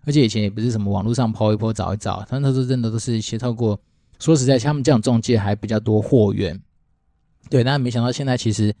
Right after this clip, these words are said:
你看在 Pro 三六零上面其实都有这样子的平台可以使用，所以我自己就觉得说，嗯，大家可以就是不用太担心说真的最近疫情的一些状况了，因为我相信其实，诶，刚好我们在讲这个东西的同时，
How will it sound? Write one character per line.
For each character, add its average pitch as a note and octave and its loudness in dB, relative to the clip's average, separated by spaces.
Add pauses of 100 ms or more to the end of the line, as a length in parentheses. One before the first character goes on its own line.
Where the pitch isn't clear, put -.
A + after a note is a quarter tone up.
(240)
你 A#2+ -4
看 A#2+ 6
在 A#2+ 6
Pro A#2 4
三 A#2 2
六 A#2 4
零 G2+ 0
上 G#2+ -4
面 G#2+ -2
其 G2+ -4
实 G2+ -4
都 G#2+ 0
有 G2+ -2
这 A2 -6
样 G2+ -2
子 F#2+ -4
的 G2+ -2
平 G2+ -8
台 G2 -6
可 G#2 -6
以 G2+ -2
使 - -6
用， G2+ -4
所 B2+ -2
以 G#2 0
我 G2 -4
自 - -6
己 B2 0
就 C3+ -6
觉 C3 -4
得 C3 -6
说， C3+ -4
嗯， C#3 -6 (920)
大 C#3+ 0
家 C#3+ 0
可 C3+ 0
以 A2 2
就 A#2 -2
是 B2+ -2
不 A#2 -6
用 C3 2
太 D3 -2
担 B2 0
心 A#2+ -2
说 A#2+ 0
真 C3 -2
的 A#2+ 2
最 B2 -2
近 A#2+ -4
疫 C3 -6
情 G#2 -6
的 G#2 -2
一 G#2+ -4
些 A2+ -8
状 G#2+ -4
况 A#2 -2
了， G2+ -2
因 G#2+ -2
为 C#3+ 0
我 B2+ -4
相 B2 -4
信 A#2+ -4
其 A#2+ -6
实， A#2 -2
诶， A2+ -4
刚 C#3 -4
好 G#2 -2
我 G#2+ -4
们 A2 -6
在 C#3+ 4
讲 G#2+ -2
这 D3 0
个 C3 2
东 B2 -2
西 B2+ -2
的 A2+ 2
同 G#2+ -4
时， G2 -4